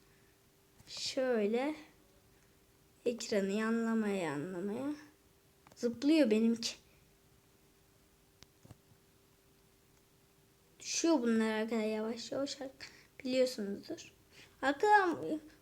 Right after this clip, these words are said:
bunların düşme yanları var. Bunlar sonradan oluyor kendiliğinden. Başkaları da geçer diye.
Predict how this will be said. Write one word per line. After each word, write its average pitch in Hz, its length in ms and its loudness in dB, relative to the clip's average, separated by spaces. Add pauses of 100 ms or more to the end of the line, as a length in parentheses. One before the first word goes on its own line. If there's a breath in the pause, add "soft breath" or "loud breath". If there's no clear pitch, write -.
(100)
bunların 311 580 2
düşme 359 280 -2
yanları 403 320 4
var. 427 240 6
Bunlar 320 240 6
sonradan 349 400 0
oluyor 240 420 2
kendiliğinden. - 400 -10 (1000 soft breath)
Başkaları 233 580 0
da 226 60 0
geçer 220 540 -2
diye. - 180 -8